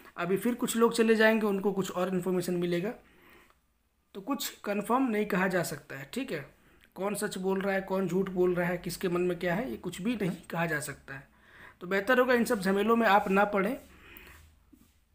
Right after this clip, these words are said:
ठीक है। बहुत ज़्यादा फ्रस्ट्रेशन है, सबके साथ है, सिर्फ आपके साथ नहीं है, सभी छात्र फ्रस्ट्रेटेड हैं इस चीज़ को लेकर के। तो झारखंड की अगर आप तैयारी कर रहे हैं तो इस चीज़ का आपको हैबिट हो जाना चाहिए।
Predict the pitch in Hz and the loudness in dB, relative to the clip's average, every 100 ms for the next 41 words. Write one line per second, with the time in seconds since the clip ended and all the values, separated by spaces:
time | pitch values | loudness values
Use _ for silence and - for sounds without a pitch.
0 | _ _ - 233 233 247 185 208 214 214 | _ _ -8 -4 -2 0 2 4 2 2
1 | 202 - 185 214 220 226 175 247 190 156 | -2 -2 0 0 0 -2 2 4 6 4
2 | 139 143 - 185 180 165 202 190 190 190 | -4 -8 -4 -2 0 -2 0 0 0 0
3 | 185 233 - 170 254 240 202 202 208 185 | -2 -2 -2 0 0 2 2 2 0 -2
4 | 170 175 175 170 156 147 - - - - | -4 -4 -6 -4 -2 -4 -6 -20 -20 -20
5 | _ _ - 165 - 214 185 208 202 190 | _ _ -14 -12 -6 -6 0 2 2 2
6 | 185 196 269 - - - - 175 165 180 | 0 -2 -8 -10 -20 -20 -16 -8 -2 -2
7 | 190 233 254 247 240 233 226 226 208 226 | 0 0 0 0 0 2 2 2 2 2
8 | 226 214 214 214 262 226 190 - 226 226 | 2 2 2 0 -2 -6 -8 -6 -2 -2
9 | 190 214 202 196 269 285 302 - - 170 | 0 0 0 -2 -4 -6 -8 -16 -8 -6
10 | 214 - 202 196 151 139 131 135 | -4 -2 0 0 0 -6 -12 -14